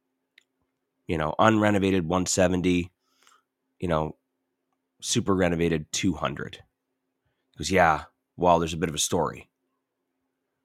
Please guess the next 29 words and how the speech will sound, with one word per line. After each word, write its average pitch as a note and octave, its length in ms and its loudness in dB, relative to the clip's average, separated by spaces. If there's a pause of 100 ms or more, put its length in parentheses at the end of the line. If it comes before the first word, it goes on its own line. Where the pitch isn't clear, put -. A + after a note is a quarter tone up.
(600)
"So, F2 640 2 (600)
you F#2 80 0
ever F2 100 0
heard F#2+ 140 2
of D#2+ 80 -2
Rain, F2+ 520 0 (1200)
Real F#2 100 2
Estate F2+ 180 -2
Investment F2 360 0
Network?" G2 460 -2 (1120)
"Yes." D2+ 680 -6 (240)
He - 60 -18
goes, D#2 260 -10 (240)
"You E2+ 80 -2
a E2+ 40 0
member G2 340 4
of A#2+ 80 4
it?" D3 200 0 (180)
Like, - 140 -18 (400)
"I E2 80 -6
was. D#2+ 600 -6 (1120)
I G#2 60 4
used G2+ 180 0
to F#2+ 60 -4
be F2 40 -4
a - 20 -4
member E2+ 240 -6
too." - 340 -6 (880)
And, - 340 -10